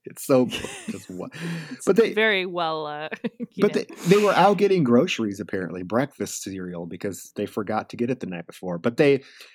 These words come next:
Speaker 1: they get home. We find out through a little bit of dialogue that he, uh, that they're in Boston, and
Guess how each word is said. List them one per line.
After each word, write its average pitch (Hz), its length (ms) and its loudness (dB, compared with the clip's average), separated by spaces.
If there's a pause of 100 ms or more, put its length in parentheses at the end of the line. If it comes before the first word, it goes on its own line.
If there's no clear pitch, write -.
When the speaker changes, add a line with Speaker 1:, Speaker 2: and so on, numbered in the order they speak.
(140)
Speaker 1:
they 165 120 8
get 208 140 6
home. 156 380 6
We 156 100 4
find 208 340 6
out 151 560 8
through 156 160 8
a - 20 6
little 151 260 6
bit 147 140 4
of 139 60 4
dialogue 120 540 6
that - 160 -4
he, 147 340 4
uh, 120 220 4
that 123 160 0
they're 143 160 6
in 160 80 4
Boston, 131 680 0 (560)
and 117 460 2